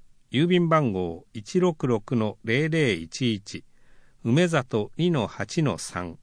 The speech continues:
ファックス零四二四六三の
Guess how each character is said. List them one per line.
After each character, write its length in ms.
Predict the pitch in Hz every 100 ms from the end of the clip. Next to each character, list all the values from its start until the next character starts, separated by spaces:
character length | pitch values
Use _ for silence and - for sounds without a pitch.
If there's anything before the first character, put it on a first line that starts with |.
| - - _ - - - _ -
フ 100 | -
ァ 40 | 165
ッ 20 |
ク 140 | -
ス 240 | - 101 98 - _ _ -
零 320 | 110 147 180 185
四 340 | 180 120 98
二 200 | 101 101 _ _ -
四 260 | 117 165
六 180 | 170 156
三 360 | - 117 107 98
の 200 | 127